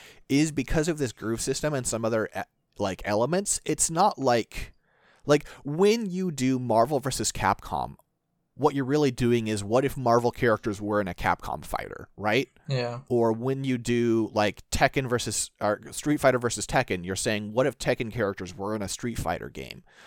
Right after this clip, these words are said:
Speaker 1: Capcom versus S N K really does split the difference in a way with the groove system and with the way these characters are represented. You can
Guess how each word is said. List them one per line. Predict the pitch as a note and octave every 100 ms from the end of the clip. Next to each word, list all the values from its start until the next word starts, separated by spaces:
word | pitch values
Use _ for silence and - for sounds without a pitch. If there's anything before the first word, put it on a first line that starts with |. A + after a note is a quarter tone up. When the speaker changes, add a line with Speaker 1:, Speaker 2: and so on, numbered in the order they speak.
| - - - - _ _ _ _ _
Speaker 1:
Capcom | - E3+ A3 - B3+
versus | A3+ - E3
S | C#3 -
N | A#2+
K | - D3 C3 F#2+ F#2+ - -
really | A#2 B2+ D3 F#3+
does | D3+ C3 C#3
split | - - G#2+ -
the | A2+
difference | G3+ - F3+ -
in | F#2+
a | F2
way | D#2 D2+
with | G#2 -
the | A2+
groove | B2 C#3
system | - C3 - A#2
and | A2+
with | A#2
the | A2+
way | A2+
these | A2+ A2
characters | - A#2+ A#2 A2+
are |
represented. | A2 G#2 G#2 C3 G#2+ G#2+
You | A#2
can | - D#3+ D#3 D3